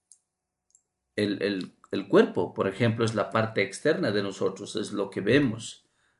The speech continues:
especialmente los días domingos, bien presentables, venimos a la iglesia, pero estamos hablando algo más profundo de ti que ningún hombre puede ver ni puede acceder,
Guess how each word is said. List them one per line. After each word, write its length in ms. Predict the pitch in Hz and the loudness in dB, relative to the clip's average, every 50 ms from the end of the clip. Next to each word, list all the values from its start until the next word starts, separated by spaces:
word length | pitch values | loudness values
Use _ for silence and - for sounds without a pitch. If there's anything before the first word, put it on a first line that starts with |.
| _ _ | _ _
especialmente 720 | - 113 - - 107 - 117 110 107 107 110 107 107 - | -14 -8 -4 -4 0 2 4 4 6 6 4 4 2 0
los 220 | 104 104 98 92 95 | -2 -2 -2 -2 0
días 240 | 104 107 107 98 95 | 2 2 2 2 0
domingos, 800 | 98 98 107 127 151 160 160 151 156 156 160 151 - - - _ _ | -2 0 2 2 4 4 2 2 0 0 -2 -2 -6 -10 -20 _ _
bien 340 | - - 107 107 107 107 - | -10 -4 -2 0 0 0 -2
presentables, 800 | - 110 107 - - 92 92 - - 120 135 139 135 139 135 - | -2 -4 -4 -2 -4 -4 -4 0 4 6 6 6 6 4 2 0
venimos 400 | 113 107 107 110 110 110 110 - | 0 2 2 4 4 2 2 0
a 60 | 98 | -2
la 80 | 101 104 | -2 -2
iglesia, 420 | 101 - 139 139 - - - - - - - - _ _ _ _ _ | 0 2 2 2 2 0 -4 -6 -10 -20 -20 -20 _ _ _ _ _
pero 220 | - 113 113 113 | 6 8 8 8
estamos 480 | 110 113 113 139 151 185 202 196 - 160 | 8 6 4 2 2 2 0 0 -2 0
hablando 400 | 131 139 147 147 143 135 127 127 | 2 4 4 4 4 2 2 2
algo 280 | 139 143 131 127 123 | 2 2 2 0 0
más 240 | 117 131 165 180 - | 0 0 0 0 -2
profundo 540 | - 156 143 127 - - 180 175 147 147 127 | 0 0 0 0 0 0 -2 2 2 4 4
de 120 | 117 110 | 4 4
ti 240 | 113 117 160 151 - | 4 4 2 0 2
que 160 | - 123 117 | 4 4 4
ningún 720 | 117 117 120 120 120 120 117 139 175 202 196 170 - - - | 6 6 4 4 2 0 0 0 0 0 0 -2 -4 -4 -2
hombre 400 | 139 156 151 131 104 107 95 90 | 0 0 2 2 2 0 0 0
puede 260 | - 95 98 95 92 | 0 -2 0 0 0
ver 220 | 92 95 95 95 | 0 0 0 0
ni 100 | 98 98 | -2 -4
puede 320 | 95 - 123 123 110 101 98 | -4 -4 -2 0 0 0 -2
acceder, 460 | - - - - - 90 - - | -2 -4 -10 -10 -8 -8 -8 -8